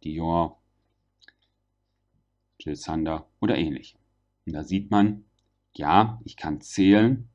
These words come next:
wie viel gibt es, wer kauft von denen wie viele Produkte, alles Mögliche.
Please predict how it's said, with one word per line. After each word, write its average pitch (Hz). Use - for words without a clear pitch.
wie 73
viel 73
gibt 101
es, 98
wer 80
kauft 82
von 80
denen 78
wie 69
viele -
Produkte, 98
alles 73
Mögliche. 107